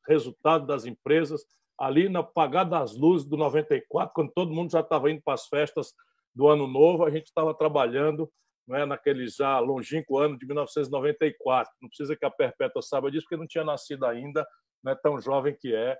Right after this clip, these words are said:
não é, nisso. Mas essa alegria, ela, ela, ela é verdadeira, porque, deixa eu dizer pra vocês, eu não terminarei com qualquer discurso cavernoso, porque eu tenho também uma profunda esperança no Brasil.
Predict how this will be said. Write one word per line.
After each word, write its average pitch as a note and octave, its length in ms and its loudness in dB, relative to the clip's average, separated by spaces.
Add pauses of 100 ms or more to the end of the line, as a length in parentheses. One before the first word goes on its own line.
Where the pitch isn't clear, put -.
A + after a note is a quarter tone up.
(300)
não A#2 80 -10
é, B2+ 100 -8
nisso. A2+ 380 -10
Mas F#3 280 4
essa G3+ 200 4
alegria, F#3+ 440 6
ela, F3 440 8
ela, E3+ 400 6
ela D#3+ 280 4
é E3 180 6
verdadeira, B2+ 800 2
porque, C#3+ 500 -2 (460)
deixa - 140 0
eu G3+ 40 2
dizer E3 240 4
pra C#3 140 4
vocês, A#2+ 440 -4
eu D3 120 2
não E3+ 180 2
terminarei C#3+ 640 2
com B2 240 -12
qualquer C#3+ 440 0
discurso - 420 -10
cavernoso, C#3 600 0
porque - 100 -10
eu - 180 -8
tenho C#3+ 100 -12
também C3 240 -8
uma C#3 240 -8
profunda D#3+ 540 -6
esperança D3 680 -2
no C#3 140 -6
Brasil. A#2 480 -4